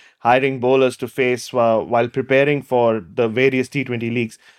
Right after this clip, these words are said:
they are purchasing balls on a personal front as well. Like, so there is, it's a, it's a,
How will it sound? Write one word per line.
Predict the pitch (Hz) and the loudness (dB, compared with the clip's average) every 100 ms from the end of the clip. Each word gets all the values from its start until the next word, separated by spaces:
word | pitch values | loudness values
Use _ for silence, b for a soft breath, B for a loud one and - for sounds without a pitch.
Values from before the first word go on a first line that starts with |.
| b _ 151 | b _ -4
they | 165 | 2
are | 220 | 2
purchasing | 240 196 190 190 175 156 | 4 0 0 -2 -2 0
balls | 139 143 135 - | 2 2 0 -4
on | 135 | -6
a | 135 | -4
personal | 127 131 135 123 | 0 -2 -2 -8
front | 120 110 | -6 -6
as | 110 | -4
well. | 127 107 - - | -2 -2 -4 -8
Like, | 120 120 | -6 -4
so | - | -4
there | 143 160 190 | 0 0 0
is, | 196 233 - 202 | 0 -2 -2 -2
it's | 196 - | 0 0
a, | 185 | -2
it's | 196 - | -2 -2
a, | 165 | -4